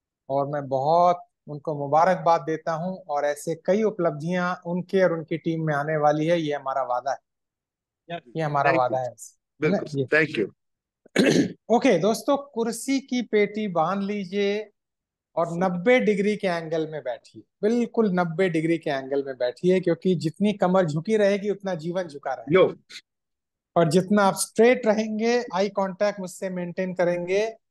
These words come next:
Speaker 1: उतना आपको लगेगा हम live आपसे बात कर रहे हैं, Live आपसे बात कर रहे हैं। अब मामला physical से digital हो गया है, Physical भी हम
Speaker 2: <laughs>
Speaker 1: मिलेंगे और digital भी मिलेंगे, और digital में बात कैसे की जाए और physical में बात कैसे की जाए, ये दोनों training आपको मिलने वाली है।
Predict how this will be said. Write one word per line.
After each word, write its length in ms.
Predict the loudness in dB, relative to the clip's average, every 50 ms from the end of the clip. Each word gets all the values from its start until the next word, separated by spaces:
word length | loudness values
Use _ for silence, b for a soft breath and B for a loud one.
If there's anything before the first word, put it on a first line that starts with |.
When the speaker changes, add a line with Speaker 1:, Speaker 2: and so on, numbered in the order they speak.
| _ _ _ _ _ _
Speaker 1:
उतना 300 | -8 -8 -4 0 2 4
आपको 280 | 4 4 2 2 0 2
लगेगा 320 | 2 2 0 0 -2 -2
हम 160 | -2 -2 -4 -4
live 520 | -4 -2 -2 0 0 -2 -2 -2 -2 -2
आपसे 400 | -2 -2 -4 -8 -14 -12 -12 -12
बात 280 | -12 -10 -12 -12 -14 _ _
कर 60 | -20
रहे 120 | -20 -20
हैं, 80 | -20 _ _ _ _ _ _ _ _ _ _ -4
Live 460 | -2 2 2 2 2 2 2 2 2
आपसे 340 | 2 2 0 -4 -8 -10 -8
बात 240 | -8 -10 -12 -12 -14 _
कर 80 | -18 -18
रहे 100 | -18 -20
हैं। 80 | -20 _ _ _ _ _ _ _ _ _ _ _ 0
अब 160 | 2 2 4
मामला 420 | 4 4 4 4 4 4 4 4
physical 640 | 2 0 -2 -4 -2 -2 -2 -4 0 0 0 0 0
से 180 | 0 0 0
digital 480 | 0 0 -4 -4 -4 -4 0 0 0 0
हो 160 | 0 -6 -10
गया 220 | -10 -10 -12 -12 -12
है, 80 | -16 -20 _ _ _ _ _ _ _ _ _ _ _ _ _ -2
Physical 440 | -2 0 0 2 4 4 4 4
भी 160 | 4 4 4 4
हम 160 | 4 2 2
Speaker 2:
<laughs> 40 | 2
Speaker 1:
मिलेंगे 460 | 2 2 2 2 2 0 -2 -4 -4 -6 _
और 140 | -4 -4 -4
digital 520 | -4 -4 -4 -4 -2 -2 0 2 2 2
भी 100 | 2 0
मिलेंगे, 500 | -2 0 0 0 0 0 -2 -4 -6 -8 -10 _ _ _ _ _ _ _ _ 0
और 220 | 0 0 0 -2
digital 520 | -2 -2 -2 -2 -4 -2 -2 -2 -2 -2
में 260 | -4 -4 -4 -4 -4 -2
बात 440 | -2 0 0 -2 -2 -6 -10 _ _
कैसे 300 | -8 -8 -8 -8 -12 -14
की 200 | -10 -8 -8 -6
जाए 320 | 0 2 4 4 4 2 0
और 200 | 0 0 -2 -2
physical 560 | -2 _ -4 -2 -2 -2 -2 -2 -2 -2 -2
में 160 | -4 -4 -2
बात 240 | 0 0 -2 -2 -4
कैसे 280 | -6 -8 -6 -8 -10 -10
की 180 | -8 -8 -4
जाए, 200 | 0 0 2 2
ये 120 | 2 0 0
दोनों 320 | -2 -4 -2 -2 -2 -2
training 320 | -2 -4 -6 -6 -6 -6 -6
आपको 320 | -6 -6 -6 _ -2 0
मिलने 280 | 0 0 0 0 -2 -2
वाली 280 | -4 -6 -12 -20 -20
है। 100 | -20 _